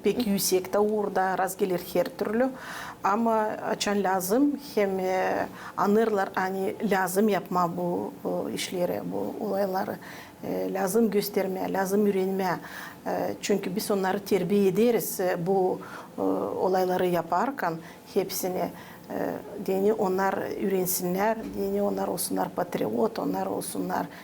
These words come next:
becerikli, arif. Һәм белсеннәр төрле сфералардан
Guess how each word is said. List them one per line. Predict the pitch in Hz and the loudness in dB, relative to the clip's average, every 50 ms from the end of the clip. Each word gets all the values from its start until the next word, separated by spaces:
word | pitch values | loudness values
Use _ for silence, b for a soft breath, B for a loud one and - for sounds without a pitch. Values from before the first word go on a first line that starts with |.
| B B - | B B -4
becerikli, | 180 180 180 180 175 185 185 - - - 202 214 247 247 247 B B B B B B B B B B | -4 -2 -2 -2 -2 -2 -4 -4 -2 2 4 4 4 2 0 B B B B B B B B B B
arif. | - 196 196 190 180 202 254 240 - - - B B B B B B B - - | 0 2 2 4 4 4 4 4 2 0 -8 B B B B B B B -2 2
Һәм | 214 202 196 202 208 202 - 202 | 2 2 2 0 -2 -4 -2 -2
белсеннәр | 208 202 - 208 202 202 202 202 - | 0 0 2 2 2 2 2 0 0
төрле | - 196 208 220 220 | 0 2 4 4 2
сфералардан | - - - 208 190 190 190 196 196 196 202 196 208 214 220 233 | 2 4 4 4 4 4 4 2 2 2 2 0 0 0 0 -2